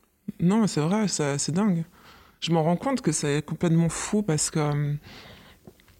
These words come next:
c'est en plus complètement, surtout pendant longtemps, c'est complètement, euh, inju-, enfin, injustifié dans le sens que j'ai, j'ai jamais eu de surpoids, donc, euh,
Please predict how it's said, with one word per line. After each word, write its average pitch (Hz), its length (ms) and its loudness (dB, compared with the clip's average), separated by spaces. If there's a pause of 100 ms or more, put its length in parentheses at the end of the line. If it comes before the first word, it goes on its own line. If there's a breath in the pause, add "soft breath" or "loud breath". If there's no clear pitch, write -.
(580 loud breath)
c'est - 300 0
en 151 120 2
plus 190 320 0
complètement, 175 560 2
surtout - 320 -6
pendant 156 260 2
longtemps, 170 380 2
c'est 139 160 -4
complètement, 156 640 -4 (1400 loud breath)
euh, 76 400 -2
inju-, 156 260 0
enfin, - 220 -2
injustifié 165 580 0
dans 165 100 2
le 147 60 0
sens 170 240 0
que - 140 -2
j'ai, 151 240 0
j'ai 151 220 0
jamais 156 300 2
eu 156 80 4
de 151 220 0
surpoids, 196 540 2
donc, 156 280 -2
euh, 151 160 4